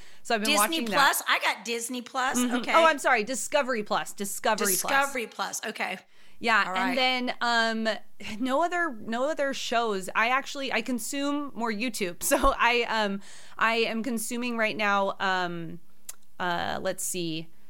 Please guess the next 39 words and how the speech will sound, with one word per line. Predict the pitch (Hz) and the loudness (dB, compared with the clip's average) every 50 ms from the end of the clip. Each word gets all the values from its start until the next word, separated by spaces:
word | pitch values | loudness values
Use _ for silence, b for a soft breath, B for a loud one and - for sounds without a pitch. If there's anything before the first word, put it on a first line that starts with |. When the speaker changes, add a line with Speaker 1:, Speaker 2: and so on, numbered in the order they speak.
| b b | b b
Speaker 1:
Valuetainment. | - 185 180 214 202 220 220 214 208 - - 247 233 233 240 247 262 294 320 - | -4 0 2 4 4 4 2 -2 -6 -6 -6 -4 -4 -2 -2 -2 -2 -2 -4 -2
That's | - 190 180 185 - | 0 0 0 0 -2
with | 202 202 190 - - | -4 -4 -4 -4 -2
Patrick | - 208 190 - 208 190 - | 0 0 0 0 -4 -6 -4
Bet-David, | 208 170 143 175 170 202 202 220 214 226 226 220 208 - - - - b b b b b b - - - - | -4 -4 -4 -4 -4 -2 -2 -2 0 0 -2 -2 -4 -6 -10 -10 -10 b b b b b b -10 -10 -10 -8
really | 196 185 208 214 208 208 208 | -4 -2 0 0 0 0 0
nice | 196 196 190 196 190 - - | 2 2 2 2 0 -4 -8
business | 175 165 220 220 190 226 220 208 - | -4 -2 -2 0 0 -2 -2 -2 2
guy. | 240 214 208 | 2 2 4
I'm | 180 226 240 | 2 2 0
just | 247 302 - | 0 0 0
into | 311 285 240 208 | 2 2 2 4
business. | 190 214 208 208 202 170 165 - | 2 2 2 2 0 -2 -2 0
That's, | - 214 214 208 | 0 2 2 2
like, | 285 262 226 - - | 2 2 2 4 4
<laughs> | |
my | 339 311 214 - | 4 4 4 4
world | 254 302 240 262 214 | 2 2 2 2 2
right | 220 262 220 220 | 0 0 0 0
now. | 208 196 180 180 190 B B B B B B - | 0 2 2 2 0 B B B B B B 0
And | 220 233 208 | 0 2 2
so | 240 233 | 4 6
that's | 240 240 262 262 269 | 8 8 6 6 4
what | 254 | 2
I'm, | 240 233 240 240 226 - 202 | 4 4 4 2 -2 -2 2
those | 233 254 269 254 | 2 4 4 4
are | 294 277 | 0 0
the | 233 247 | 0 0
things | - - 247 240 240 | 0 0 0 0 0
that | 214 214 - | 0 0 2
I | 196 202 214 | 2 2 2
am | 220 214 202 196 | 0 -2 -2 -2
really, | 202 208 208 202 196 202 202 196 190 - | 0 0 2 2 2 0 0 0 0 0
uh, | - 190 185 180 175 165 165 156 151 - - - - | 0 2 2 2 2 0 0 -2 -6 -8 -10 -4 -2
I'm | 196 202 208 202 | 0 0 0 0
into. | 190 196 180 - 180 | -2 -4 -4 -2 0
Speaker 2:
I | - 285 | 0 0
think | - 392 349 320 - | 0 -2 -4 -2 0
that's, | 392 320 311 - | 0 0 0 -2